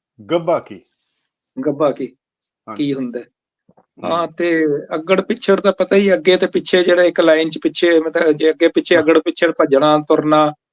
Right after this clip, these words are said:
Speaker 1: ਹੂੰ।
Speaker 2: ਜਾਂ ਪਹਿਲਾਂ ਇੱਕ ਆ ਗਿਆ ਪਿੱਛੇ, ਦੂਜਾ ਆ ਗਿਆ, ਫਿਰ ਕਹਿੰਦੇ ਅੱਗੜ ਪਿੱਛੜ ਹੀ ਆ ਗਏ, ਵੇ-, ਏਦਾਂ।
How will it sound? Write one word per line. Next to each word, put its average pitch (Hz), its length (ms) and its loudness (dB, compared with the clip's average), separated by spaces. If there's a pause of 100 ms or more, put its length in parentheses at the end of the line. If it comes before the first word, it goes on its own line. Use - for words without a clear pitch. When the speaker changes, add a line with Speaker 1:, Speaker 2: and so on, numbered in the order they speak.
(260)
Speaker 1:
ਹੂੰ। 127 260 -10
Speaker 2:
ਜਾਂ 151 200 2
ਪਹਿਲਾਂ 160 360 4
ਇੱਕ 160 160 0
ਆ 165 160 4
ਗਿਆ 165 160 4
ਪਿੱਛੇ, 165 460 2
ਦੂਜਾ 156 340 2
ਆ 160 120 4
ਗਿਆ, 156 120 4
ਫਿਰ 156 180 2
ਕਹਿੰਦੇ 156 240 4
ਅੱਗੜ 147 200 0
ਪਿੱਛੜ 151 320 -2
ਹੀ 156 80 4
ਆ 151 160 4
ਗਏ, 147 180 2
ਵੇ-, 147 420 -2
ਏਦਾਂ। 135 220 -8